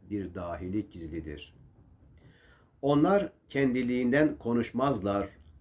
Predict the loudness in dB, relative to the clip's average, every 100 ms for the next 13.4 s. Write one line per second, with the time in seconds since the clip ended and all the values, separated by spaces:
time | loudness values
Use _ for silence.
0 | -8 -6 -4 -2 2 2 2 2 4 6
1 | 6 4 0 0 -2 -4 -6 -2 -2 0
2 | -2 -4 -10 -12 -6 -4 -2 0 0 0
3 | 0 -2 -4 -6 -2 -2 -4 -8 -6 -4
4 | -6 -8 -10 -6 -2 -2 -6 -10 -10 -6
5 | -4 -4 -4 -4 -2 0 0 0 -4 -10
6 | _ _ _ -10 -6 -6 -6 -6 -4 -4
7 | -4 -4 -4 -4 -2 -4 -4 _ _ _
8 | -12 -10 -4 -2 0 0 -2 -2 -2 0
9 | 0 -4 -10 -6 -4 -2 -2 0 2 2
10 | -2 -4 _ -12 -12 -8 -8 -8 -6 -4
11 | -4 -8 _ -12 -8 -6 -6 -4 -4 -6
12 | _ -20 -14 -8 -6 -4 -4 -4 -4 -4
13 | -6 -10 -6 -6